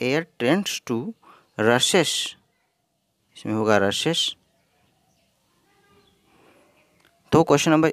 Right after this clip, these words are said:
ई, warm air is lighter than cold air and therefore rises up, whereas cooler air tends to rushes towards the Earth's surface. Question number F.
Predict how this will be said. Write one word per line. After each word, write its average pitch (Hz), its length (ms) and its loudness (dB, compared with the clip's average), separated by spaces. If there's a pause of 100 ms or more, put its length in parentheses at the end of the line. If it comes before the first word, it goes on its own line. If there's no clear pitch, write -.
ई, 156 300 -4 (380)
warm 151 320 0 (220)
air 110 180 -2 (440)
is 139 240 -4 (120)
lighter 123 500 0 (1040)
than 123 260 0
cold 160 360 2
air 120 400 -4
and 120 360 -6
therefore 131 680 0 (320)
rises 139 560 2
up, 139 180 0 (100)
whereas 117 460 -2
cooler 156 460 0
air 120 260 0 (120)
tends 175 460 -2
to 127 200 0
rushes 123 680 0 (680)
towards 123 440 2
the 120 200 -6
Earth's 107 240 -10
surface. - 640 -12 (2000)
Question - 260 -2
number 113 160 4
F. - 400 2